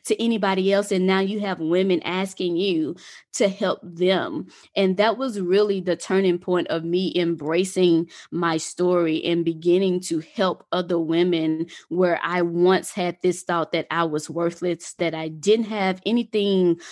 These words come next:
of value to offer to anyone else. But God said, "No, like, this is why I wanted you to tell it, because other women need to know of my love. Other women need to know that I am still here waiting with open arms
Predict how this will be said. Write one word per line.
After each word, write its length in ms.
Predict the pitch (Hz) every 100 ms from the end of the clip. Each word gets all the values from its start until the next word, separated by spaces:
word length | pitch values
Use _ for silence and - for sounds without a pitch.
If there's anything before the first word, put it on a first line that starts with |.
| - 185
of 160 | 175
value 420 | 156 165 175 185 185
to 160 | - -
offer 300 | 165 170 175
to 260 | - 165
anyone 400 | 170 160 156 151
else. 320 | 165 151 151 - - -
But 140 | 175
God 220 | 170 170 180
said, 560 | 185 165 165 160 - _ _ _ -
"No, 400 | 185 196 180 120
like, 440 | 165 165 156 - _ -
this 420 | 170 147 180 190
is 260 | 214 196 175
why 680 | 160 165 180 180 170 165 -
I 160 | 170
wanted 480 | 160 170 180 175 -
you 120 | 170 - -
to 80 | 156
tell 380 | - 226 262 214
it, 160 | 156
because 680 | 175 175 185 180 170 170 - - - _ -
other 240 | 220 226
women 380 | 214 208 208 202
need 180 | 190 185
to 140 | 185
know 520 | 170 175 180 208 208 -
of 500 | 170 165 160 160 _ 165
my 340 | 180 190 233
love. 460 | 202 151 135 139 147 -
Other 260 | 220 233
women 400 | 214 214 208 202
need 180 | 196 190
to 140 | - 165
know 340 | 175 185 185
that 200 | 175 156
I 220 | 160 208
am 180 | 226 202
still 280 | 190 196 185
here 360 | 180 190 180 165
waiting 480 | 165 180 185 175
with 160 | 165 160 165
open 300 | 170 170 156
arms 520 | 165 165 156 151